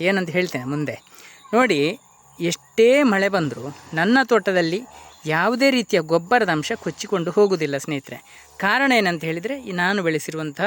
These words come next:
ಅಥವಾ ನನ್ನಲ್ಲಿ ಬರಿ-, ಬಂದಿರುವಂತಹ ನೈಸರ್ಗಿಕವಾದ ಕಳೆಗಳು.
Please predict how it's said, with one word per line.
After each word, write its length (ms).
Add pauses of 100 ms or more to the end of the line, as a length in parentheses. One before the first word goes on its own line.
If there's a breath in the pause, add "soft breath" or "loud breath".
ಅಥವಾ 260 (360 loud breath)
ನನ್ನಲ್ಲಿ 400
ಬರಿ-, 260
ಬಂದಿರುವಂತಹ 680
ನೈಸರ್ಗಿಕವಾದ 840
ಕಳೆಗಳು. 520